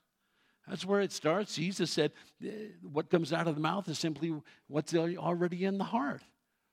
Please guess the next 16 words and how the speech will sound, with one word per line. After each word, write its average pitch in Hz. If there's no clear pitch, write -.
Well, 156
let's 190
change 190
some 175
hearts. 233
Let's 156
give 165
them 185
to 165
God. 165
Let's 151
introduce 170
them 175
to 165
Jesus 180
Christ. 233